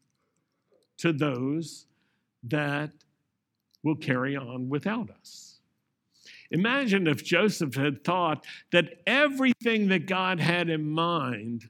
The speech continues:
to do for the children of Israel was directly connected to his own lifetime and experience. If that were the case, when Joseph dies, it's over.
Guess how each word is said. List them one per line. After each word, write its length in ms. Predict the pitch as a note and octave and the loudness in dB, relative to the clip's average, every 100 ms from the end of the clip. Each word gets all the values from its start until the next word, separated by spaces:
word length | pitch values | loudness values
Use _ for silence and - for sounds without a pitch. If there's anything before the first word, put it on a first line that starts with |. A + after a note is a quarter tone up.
| _ - | _ 0
to 100 | C#3+ | 2
do 380 | B2 F3 F#3+ | 4 4 4
for 240 | D3 D#3+ C#3+ | 2 2 2
the 440 | C3+ C3+ B2+ A#2+ - _ - | 4 4 4 0 -6 _ -2
children 400 | F#3 F#3+ F3 D#3 | 4 4 4 4
of 160 | B2+ | 4
Israel 580 | D#3+ F3 C3+ C#3+ C3 B2 - - - | 4 4 2 2 2 2 -4 -4 2
was 200 | D3 G#2+ | 2 4
directly 920 | D3+ C3+ C#3+ G3 A#3+ - - G#3+ F#3+ | 2 2 2 2 2 0 -2 0 0
connected 920 | - F3 E3+ E3+ D3 - D#3 D3 B2+ | 2 2 2 0 0 2 2 2 -2
to 540 | - D#3+ D#3 D3+ C#3+ D3 - - | 4 6 6 6 4 0 -14 2
his 320 | F3 D#3 - - - | 4 4 0 -8 0
own 640 | A3 A3+ G3 D3+ A#2+ G2 - _ _ _ _ _ | 4 6 8 6 4 -2 -12 _ _ _ _ _
lifetime 800 | B2 D#3+ D3+ C#3 - D#3 C#3+ C#3+ C3+ | 0 4 2 0 -4 -2 0 2 0
and 120 | B2+ | -2
experience. 1000 | A#2+ - - C3+ A#2+ F#2 E2+ - - - _ _ - - - | -4 -2 0 2 2 -2 -12 -16 -16 -16 _ _ -20 -8 -4
If 140 | D3 | 2
that 200 | G3 F#3 | 2 2
were 140 | G3 | 2
the 80 | F#3 | 2
case, 400 | F3 G3+ G#3+ - | 2 2 2 2
when 180 | F3 D#3 - - | 0 0 -2 -4
Joseph 280 | F#3+ E3+ | -2 -2
dies, 500 | G#3 G3+ G#3 G3+ - - | 0 0 2 0 -4 -4
it's 180 | G3 G3 | 0 4
over. 380 | D4+ C4+ F3 | 4 2 -4